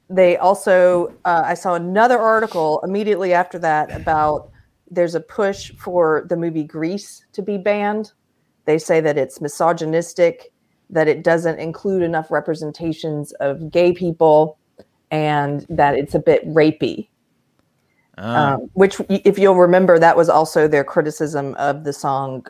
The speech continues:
Speaker 1: uh, Baby It's Cold Outside. Although
Speaker 2: A little rapey.
Speaker 1: the, these
Speaker 2: I
Speaker 1: same
Speaker 2: like the
Speaker 1: people
Speaker 2: word rapey
Speaker 1: push
Speaker 2: because it,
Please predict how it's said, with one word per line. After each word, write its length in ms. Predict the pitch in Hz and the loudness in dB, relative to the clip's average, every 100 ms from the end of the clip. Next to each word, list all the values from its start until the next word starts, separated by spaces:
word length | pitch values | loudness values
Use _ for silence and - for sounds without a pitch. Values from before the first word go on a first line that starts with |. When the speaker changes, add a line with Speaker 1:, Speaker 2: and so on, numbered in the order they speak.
| _ | _
Speaker 1:
uh, 380 | - 127 78 - - - 165 | -10 -8 -6 -8 -10 -10 0
Baby 260 | 156 143 | 0 0
It's 100 | 131 | -4
Cold 220 | - 170 147 | 0 2 4
Outside. 540 | 101 - 101 62 - _ | 0 -2 -4 -4 -10 _
Although 300 | 147 147 147 | -4 0 -2
Speaker 2:
A 60 | 131 - 139 | -4 -10 -8
little 120 | 131 | -6
rapey. 120 | 90 | -4
Speaker 1:
the, 200 | 170 160 _ - _ | -4 -4 _ -20 _
these 180 | 175 175 - | -4 -2 0
Speaker 2:
I 40 | |
Speaker 1:
same 80 | 180 | 0
Speaker 2:
like 100 | 190 | 2
the 60 | 175 | -2
Speaker 1:
people 100 | 165 | -2
Speaker 2:
word 220 | 165 127 | -2 -2
rapey 320 | 135 135 147 | -4 -4 -6
Speaker 1:
push 120 | 165 | -6
Speaker 2:
because 280 | 127 131 107 | -6 -8 -8
it, 120 | 117 | -12